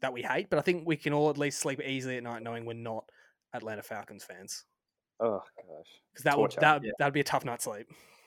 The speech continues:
Speaker 3: Shout out to,
Speaker 1: <laughs>
Speaker 3: uh, shout out to Xander Dunlop. That's, uh, that's his team.
Speaker 2: Oof.
Speaker 1: I
Speaker 2: Rough.
Speaker 1: didn't even know that.
Speaker 3: Tough
Speaker 1: That's
Speaker 3: day to
Speaker 1: tough.
Speaker 3: be a Xander. That is a, yeah,
Speaker 1: Our
Speaker 3: tough
Speaker 1: day to
Speaker 3: day
Speaker 1: be
Speaker 3: to
Speaker 1: a Xander. Oof.
Speaker 3: You know when else it's a bad day to be someone?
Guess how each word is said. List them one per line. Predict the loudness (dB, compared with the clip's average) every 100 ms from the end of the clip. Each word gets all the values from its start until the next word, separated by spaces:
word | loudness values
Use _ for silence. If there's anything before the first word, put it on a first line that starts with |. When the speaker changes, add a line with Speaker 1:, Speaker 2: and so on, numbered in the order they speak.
| _ _ _ _ -4 -4 4
Speaker 3:
Shout | 10 12
out | 12 10
to, | 8 12
Speaker 1:
<laughs> |
Speaker 3:
uh, | 12 12 8
shout | 8 12
out | 12 12
to | 8
Xander | 6 6 6
Dunlop. | 4 6 4 2 0
That's, | -2 -2 0
uh, | 0 2
that's | 0 0
his | -4 -2
team. | 0 -2 -4 _ _ _ _ _ _ _ _ -2
Speaker 2:
Oof. | 0 0 -8 -10 -16 _ _ _ -6
Speaker 1:
I |
Speaker 2:
Rough. | 2 6 6
Speaker 1:
didn't | 4 -6
even | -12
know | -10
that. | 0
Speaker 3:
Tough | 0
Speaker 1:
That's | 2 0
Speaker 3:
day |
to | 0
Speaker 1:
tough. | 0
Speaker 3:
be | -2
a |
Xander. | -2 -4 -4 -6 _ -4
That | -2
is | -2
a, | -4 -8 -8
yeah, | 0
Speaker 1:
Our | 4 6
Speaker 3:
tough |
Speaker 1:
day | 6 4
to |
Speaker 3:
day | 2
Speaker 1:
be | 0
Speaker 3:
to | -2 -4
Speaker 1:
a |
Xander. | -4 -8 -12 _ _ _ _ _ _ _ _ _ _ _ _ _ _ _ -10
Oof. | -8 -6 -8 -10 -16 _ _ _ _ _ _ _ _ _ _ _ _ _
Speaker 3:
You | 2
know | 8
when | 10 12
else | 12 10
it's | 6
a | 6
bad | 10 10 10
day | 8 8
to |
be | 8 6
someone? | 6 4 2